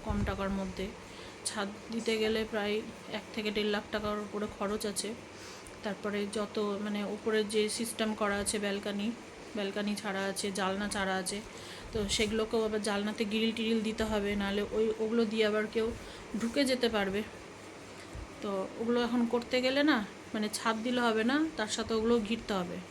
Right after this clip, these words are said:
তো এখন ওগুলো করতে গেলে, মানে, দেড় লাখের মতো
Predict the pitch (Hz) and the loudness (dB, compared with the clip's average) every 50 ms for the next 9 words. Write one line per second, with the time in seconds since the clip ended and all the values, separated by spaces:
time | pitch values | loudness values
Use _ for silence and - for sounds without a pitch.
0 | - - - - - - - - - - - - - - 226 - 196 185 - - | -14 -14 -14 -14 -12 -12 -12 -12 -12 -12 -12 -14 -10 -6 -4 -2 -2 -2 -4 -6
1 | - - - - - - - - - 226 226 226 226 233 240 240 247 247 - - | -8 -10 -12 -12 -10 -8 -8 -6 -2 -2 -2 0 2 2 2 2 0 -2 -2 -2
2 | 254 254 269 285 320 349 370 381 370 - - - - - - - - - - - | 0 0 2 2 2 2 0 -2 -4 -8 -12 -14 -16 -16 -14 -14 -14 -12 -6 -4
3 | 254 226 226 226 226 214 214 220 214 208 208 208 220 226 233 220 220 220 220 220 | -2 0 2 2 2 4 4 4 4 6 4 4 2 2 0 0 0 0 -2 -2
4 | - 240 | -2 -4